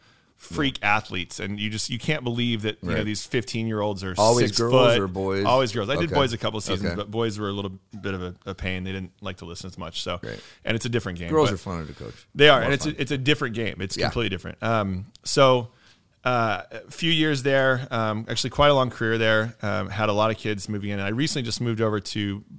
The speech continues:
Speaker 1: probably one of the most elite clubs in the country called Storm. Um, Storm Elite. They're in, they're in Central Phoenix, um, but
Speaker 2: So there's
Speaker 1: every
Speaker 2: a lot of Xavier girls and
Speaker 1: lot, lot of Xavier girls, but they're, now they're kinda coming from everywhere.
Speaker 2: Okay.
Speaker 1: Um, even this year, you know, with, with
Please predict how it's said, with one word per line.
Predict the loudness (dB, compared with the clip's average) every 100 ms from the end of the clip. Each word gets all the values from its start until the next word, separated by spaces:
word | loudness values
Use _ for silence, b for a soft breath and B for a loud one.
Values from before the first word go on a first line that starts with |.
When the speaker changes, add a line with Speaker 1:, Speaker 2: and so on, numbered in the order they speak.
| -14
Speaker 1:
probably | 0 0 2
one | 0
of |
the | -2
most | -4 -4
elite | -6 -6
clubs | -4 -4
in | -6
the | -8
country | -8 -8 -8
called | -10 -8
Storm. | -6 -2 0 0 -4 b b b b
Um, | -4 -2 -4
Storm | 0 0 2
Elite. | 0 -2
They're | -2 -2
in, | -2 -4
they're | -4 -4
in | -2
Central | -4 -4
Phoenix, | -4 -4 -2 -4 -6 -8
um, | -6 -4 -6 -6 -4
but | -4 -4 _ _ -20 -20 _ -2
Speaker 2:
So | 2
there's | 4
Speaker 1:
every | 4
Speaker 2:
a |
lot | 4
of | 2 0 -2
Xavier | 0 0 2 2
girls | 2 2 2 0 -4
and | -6 0
Speaker 1:
lot, | 2 2 4
lot | 4
of | 4
Xavier | 2 2
girls, | 2 2
but | 0
they're, | 0 2
now | 4
they're | 4 2
kinda | 0 0
coming | 0 -2
from | -2 0
everywhere. | 0 0 -2 -2 0
Speaker 2:
Okay. | 4
Speaker 1:
Um, | 4 4
even | 2 2
this | 2 2
year, | 2 2
you | 2
know, | 0
with, | -2 -4
with | -6 -6